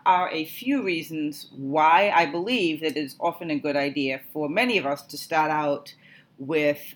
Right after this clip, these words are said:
what we don't want. So first off, there are so, so many choices in this world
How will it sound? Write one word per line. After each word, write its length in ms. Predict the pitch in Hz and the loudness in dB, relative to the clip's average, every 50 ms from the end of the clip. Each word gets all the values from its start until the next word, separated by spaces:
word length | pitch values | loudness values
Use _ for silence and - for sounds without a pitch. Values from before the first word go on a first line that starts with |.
| _ | _
what 320 | _ 156 160 165 - - 135 | _ -4 -4 -4 -4 -2 -4
we 160 | 151 147 139 | -4 -4 -4
don't 320 | 123 139 135 127 127 - | -4 -4 -6 -6 -6 -8
want. 320 | - - - - - _ _ _ _ _ _ - | -10 -12 -12 -12 -16 _ _ _ _ _ _ -16
So 420 | - - 214 196 196 190 190 - _ _ _ _ - - | -6 2 4 4 4 2 -2 -6 _ _ _ _ -18 -12
first 380 | - 320 370 392 - - - 220 | -8 -4 -4 -4 -4 -2 0 2
off, 400 | 185 175 175 180 180 - - - _ _ - - - - _ _ - | 4 4 4 4 2 -2 -8 -14 _ _ -20 -20 -20 -20 _ _ -2
there 160 | 190 190 - | -2 0 2
are 160 | - 185 180 | 2 2 0
so, 1000 | - - - - - - 214 196 196 196 202 202 208 208 214 214 214 - - - _ | 0 -4 -8 -6 -6 0 4 6 6 6 6 2 2 4 6 4 4 4 0 -8 _
so 300 | - - - 202 196 190 | -14 -8 -4 -4 -4 -2
many 320 | 180 180 175 175 175 - | -2 -4 -4 -4 -6 -6
choices 640 | - - - 294 330 311 285 - - 180 170 156 - | -8 -8 -6 -4 -2 -2 -2 -2 -2 -4 -4 -4 -6
in 180 | - 170 170 | -6 -6 -4
this 240 | 156 156 151 - - | -4 -4 -6 -8 -8
world 400 | - 123 117 120 127 143 175 185 | -6 -6 -4 -2 -2 -2 -4 -6